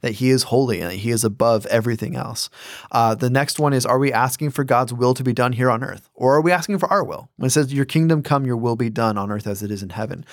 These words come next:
what that's saying is, "God, what I want is what you want. I want your kingdom here on earth. I want your will to be done. How can I help accomplish that?"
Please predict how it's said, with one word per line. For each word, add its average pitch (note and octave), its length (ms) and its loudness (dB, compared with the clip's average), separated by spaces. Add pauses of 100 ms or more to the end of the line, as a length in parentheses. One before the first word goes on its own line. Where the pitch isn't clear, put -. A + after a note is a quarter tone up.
(300)
what B2+ 140 -2
that's A#2+ 180 -2
saying D3 220 0
is, A2+ 180 -2
"God, B2+ 280 4
what C3 120 2
I B2 60 4
want B2+ 380 2 (360)
is A#2+ 160 2
what A2 140 0
you G#2 120 -4
want. - 300 -10 (340)
I C3 140 2
want C3+ 320 0
your B2+ 220 4
kingdom C#3 340 -2
here A#2+ 180 -2
on A#2+ 200 0
earth. F#2+ 340 -4
I A#2 100 0
want A2 220 -2
your B2+ 320 4
will A#2+ 260 0
to A#2+ 120 -8
be A2 100 -6
done. F2+ 340 -6 (280)
How C3 260 2
can C3+ 200 -4
I B2 100 -2
help G#2+ 280 -10
accomplish - 600 -10
that?" - 260 -14